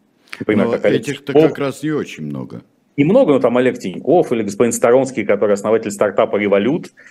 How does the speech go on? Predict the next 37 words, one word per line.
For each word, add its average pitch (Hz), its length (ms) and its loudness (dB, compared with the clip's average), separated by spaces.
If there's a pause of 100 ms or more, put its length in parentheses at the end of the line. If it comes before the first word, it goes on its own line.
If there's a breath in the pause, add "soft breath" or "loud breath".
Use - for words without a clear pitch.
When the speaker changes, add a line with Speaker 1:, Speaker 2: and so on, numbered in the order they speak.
(160 loud breath)
Speaker 1:
а 120 120 2
отец 127 280 -2
его 127 400 -2 (680)
большой 120 360 0
деятель 113 300 -2
в 101 40 -4
Газпро-, 113 580 2
э, - 20 -6
«Газпроме», 113 560 -2
и, 101 340 -2 (280 loud breath)
э, 95 340 0
г-, 90 580 -8
ходят 117 300 0
слухи, 120 320 -4
что 107 160 -2
этот 101 180 -6
«Револют», 113 400 0
эта 107 160 -6
финансовая 104 400 -2
система 101 440 -2
была 98 260 0
создана 92 420 -6
не, 92 300 -10
не 98 180 -2
без 92 220 -6
денег, 90 320 -6
выведенных 90 480 -6 (440 loud breath)
из 98 120 -4
газпромовской 104 560 -2
системы 104 400 -2
сверх 127 380 0
тех 101 180 -6
шестисот - 480 -6
шестидесяти 101 440 -10
шести, - 420 -14 (560 loud breath)
э, 98 220 0
миллиардов 98 520 0